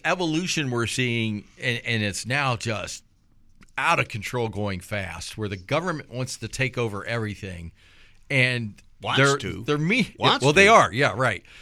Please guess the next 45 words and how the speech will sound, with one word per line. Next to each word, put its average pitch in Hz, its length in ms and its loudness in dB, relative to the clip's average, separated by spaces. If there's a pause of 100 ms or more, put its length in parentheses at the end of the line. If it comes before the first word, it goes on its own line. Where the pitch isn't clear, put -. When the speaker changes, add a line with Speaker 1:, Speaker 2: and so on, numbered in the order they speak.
(340)
Speaker 1:
And, 196 180 8
and 208 180 6
their 226 80 8
motive 214 400 4
is 170 140 4
to 151 80 -2
say, 180 260 4
"Hey, 170 240 8
profit's 180 600 4
bad," 117 480 6
because 123 340 0
profit 151 480 0
means 139 300 -2
that's 160 240 0
extra 180 380 -2
money 170 300 0
that 151 160 -8
just 160 200 -2
went 143 160 -2
into 131 220 -4
rich 147 280 -4
people's 98 320 -2
pop-, 90 320 -6 (200)
pockets 104 600 -6 (540)
and 143 340 2 (100)
everybody's 113 840 -2
four 107 300 -4
oh 92 40 -6
one 90 200 -8
Ks 113 560 -2
and 87 380 -16 (300)
retirement 117 580 -4
funds. 110 340 -4
But, 131 200 -4 (100)
you 196 120 0
know, 117 160 4
we 135 120 -2
gotta 196 200 2
get 220 160 -4
rid 175 140 0
of 180 60 -2
that 156 140 0
evil 143 260 -2
profit. 202 480 -8
But 139 180 -4